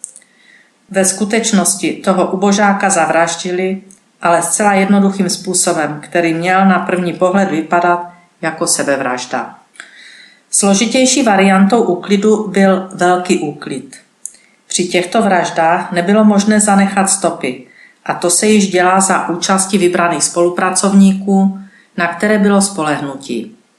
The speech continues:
Alespoň si to zadavatelé mysleli. Měli dostatek peněz, měli pohodlný život,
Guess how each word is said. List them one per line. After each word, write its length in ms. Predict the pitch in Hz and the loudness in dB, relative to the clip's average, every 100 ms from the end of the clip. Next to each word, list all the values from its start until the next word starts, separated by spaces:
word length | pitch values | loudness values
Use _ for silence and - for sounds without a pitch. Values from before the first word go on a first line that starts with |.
| _ _ _ _ - _ _ - | _ _ _ _ -20 _ _ -2
Alespoň 500 | 151 180 - 214 202 | 0 0 0 2 2
si 160 | 220 | 0
to 140 | 196 160 | -2 -2
zadavatelé 720 | 151 165 175 180 196 190 170 | 0 0 0 -2 0 2 0
mysleli. 560 | 143 - 139 123 113 113 _ _ _ _ - - _ | -2 -4 -4 -4 -8 -12 _ _ _ _ -20 -20 _
Měli 220 | 226 226 220 | 0 0 2
dostatek 520 | 196 202 196 139 127 | 0 0 0 -2 -4
peněz, 680 | - 170 180 175 175 - - - | -6 -4 -4 -4 -4 -6 -10 -6
měli 220 | 185 180 | -2 -2
pohodlný 540 | 180 196 190 190 143 | -2 0 2 2 0
život, 480 | 135 147 156 160 | -4 -6 -6 -8